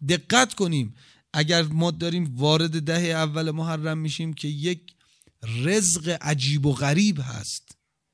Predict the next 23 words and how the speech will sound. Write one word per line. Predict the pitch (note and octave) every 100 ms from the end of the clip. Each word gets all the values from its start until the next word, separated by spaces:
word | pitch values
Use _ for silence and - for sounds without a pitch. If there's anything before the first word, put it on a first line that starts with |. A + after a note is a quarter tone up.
| _ C#3
یک | F#3+
سفرهٔ | - - C#3 B2+ - E3 G#3+ G#3 G#3 G3+ _ _
فوق | - - - D#3 D#3 C#3+ -
العاده | D3+ D3 - _ - D#3 D#3 D3+ C#3 A3 G#3 C3+ G#2+ _ _ _ _ _ -
به | B2
لحاظ | C3 C#3+ D3
معنوی، | D3+ D3 C3 C3 B2+ D3+
به | C3+ A#2+
لحاظ | B2 C#3 D3
نورانیت، | C#3 B2+ B2 B2 B2 B2 B2+ D3 C3 - - _ -
به | A#2
لحاظ | A#2 B2+ C3
پاداش | - C3+ B2 B2+ D3 C#3
و |
ثواب، | C3 B2 A#2+ C#3 B2+ - _ _ _ _ _ _ _ _ _ _ _ _
اوج | D#3+ G3+ B3+ C4+ C4+ B3 G3+
غلیان | G3+ C#3 E3 F3 F3 F3+ A3+ B3 A#3+ A3+
حالت | G#3+ - D#3+ D#3+ G#3 A3
محبت | G3 E3 D#3+ D3 A3+ A3+ A3 F#3 - _ _ _ _ _ _ _ _ -
شیعه | - - C#3+ E3
به | C#3+ D3
امامش | D3 C#3 A2+ -
هست، | G2 - -